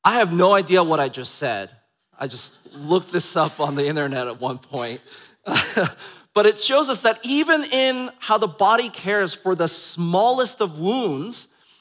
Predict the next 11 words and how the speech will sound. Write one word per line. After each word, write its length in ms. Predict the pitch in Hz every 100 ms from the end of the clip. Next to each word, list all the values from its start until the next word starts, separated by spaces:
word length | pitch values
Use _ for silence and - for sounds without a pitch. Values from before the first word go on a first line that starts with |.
| _ -
is 160 | 170
a 40 | 180
very 260 | 214 254
complicated 920 | - - 196 226 214 220 - 196 180
and 140 | 170 147
strenuous 580 | - - 165 180 180 135
activity 560 | 139 - 160 139 147 135
of 360 | 139 143 135 -
the 60 |
human 400 | 139 135 120 113
body. 440 | 110 117 120 98